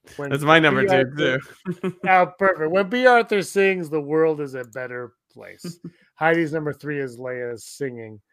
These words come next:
Speaker 2: Boom.
Speaker 1: Um, so that was your number. So it's my number one. My number one now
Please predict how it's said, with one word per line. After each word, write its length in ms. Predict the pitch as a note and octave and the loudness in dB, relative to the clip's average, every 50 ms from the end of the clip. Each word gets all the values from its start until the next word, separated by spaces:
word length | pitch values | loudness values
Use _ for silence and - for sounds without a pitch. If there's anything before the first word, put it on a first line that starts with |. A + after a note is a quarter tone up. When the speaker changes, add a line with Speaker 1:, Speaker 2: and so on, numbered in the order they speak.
| _ _ _ _ - | _ _ _ _ -10
Speaker 2:
Boom. 260 | B2+ B2 A#2+ A2+ A#2 B2 _ _ - | -8 -8 -8 -8 -10 -16 _ _ -12
Speaker 1:
Um, 480 | A#2+ A#2+ A#2 A#2 A2 A2 G#2+ A2+ A2+ _ _ _ _ _ _ - - _ _ _ _ | -10 -8 -8 -8 -10 -12 -16 -18 -20 _ _ _ _ _ _ -20 -20 _ _ _ _
so 140 | - - D3+ | -8 -2 0
that 100 | D#3 D3+ | 2 4
was 140 | D3+ D3 C#3 | 4 4 4
your 120 | D#3 D3+ | 2 2
number. 140 | D3+ D3 C3+ | 2 0 0
So 120 | - E3+ | 2 2
it's 100 | D#3+ C3 | 2 4
my 200 | C#3+ E3+ F3+ G3 | 4 6 6 6
number 220 | G3+ G3+ G3 F#3+ F#3+ | 6 4 2 2 2
one. 520 | F3+ F#3 G3+ G3 F#3+ F#3+ F#3 F3+ E3 C#3 _ _ _ | 4 6 8 8 8 8 6 2 -2 -8 _ _ _
My 260 | - D3+ F#3 A#3 C4+ | -2 4 6 6 6
number 240 | D4 D4 C#4 C4 B3+ | 6 4 2 4 4
one 300 | A#3 A3+ A3+ A3 G#3 G3+ | 4 4 4 2 0 0
now 540 | G3 F#3+ F#3 F3+ F3 E3+ E3+ E3 E3 E3+ - | 0 0 2 2 2 2 0 0 -2 -2 -6